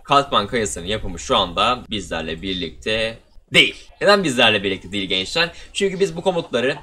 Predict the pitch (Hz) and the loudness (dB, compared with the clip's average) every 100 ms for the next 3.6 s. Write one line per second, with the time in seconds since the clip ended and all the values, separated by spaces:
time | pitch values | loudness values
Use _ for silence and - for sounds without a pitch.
0 | - 147 180 160 - 156 143 135 160 - | -12 -4 6 6 4 -4 -2 0 0 -2
1 | 139 113 101 127 196 - - - 185 175 | -4 -4 -2 -2 -2 -8 -16 2 4 4
2 | 160 185 165 185 - 196 139 135 147 - | 2 0 0 0 4 6 6 6 6 4
3 | 110 92 87 80 78 73 | -4 -6 -8 -8 -10 -16